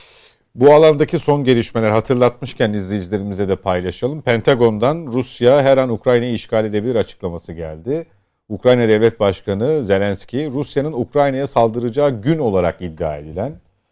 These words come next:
iki gün sonra biliyorsunuz böyle bir tarih dolaşıyordu. On altı Şubat'ı Birlik Günü adıyla resmi tatil ilan etmiş.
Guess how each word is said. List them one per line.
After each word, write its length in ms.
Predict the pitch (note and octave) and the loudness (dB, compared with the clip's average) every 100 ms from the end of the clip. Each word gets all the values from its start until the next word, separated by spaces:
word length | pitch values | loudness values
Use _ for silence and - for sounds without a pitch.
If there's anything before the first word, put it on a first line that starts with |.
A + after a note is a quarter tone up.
| _ | _
iki 200 | - - | -12 -8
gün 140 | F#2+ G2 | -4 -4
sonra 320 | - F#2+ F#2+ | -4 -2 -2
biliyorsunuz 460 | F2 F2 E2 F2+ F2 | -4 -4 -4 -4 -2
böyle 140 | F#2 | -2
bir 60 | F2+ | -4
tarih 380 | - F#2 G2+ | -2 0 0
dolaşıyordu. 500 | G2+ F2 E2+ - F2+ | -4 -6 -8 -8 -6
On 140 | G2+ B2+ | 0 2
altı 260 | B2+ G#2 | 2 0
Şubat'ı 560 | G2+ A#2 F#2 F2+ E3+ F3 - _ _ | -4 -4 -4 -2 0 -2 -4 _ _
Birlik 600 | G2 F#2 G#2+ B2+ D3+ F#3 - | -20 -4 2 4 2 0 0
Günü 180 | A#2+ | 0
adıyla 340 | A#2 G#2+ B2 D3+ | 2 2 2 2
resmi 320 | C#3 - C3+ | 2 0 -4
tatil 320 | A#2+ G#2+ B2 | 0 0 0
ilan 260 | A2+ F#2 F2 | -4 -2 -2
etmiş. 460 | E2+ - F3 - | -6 -6 -6 -8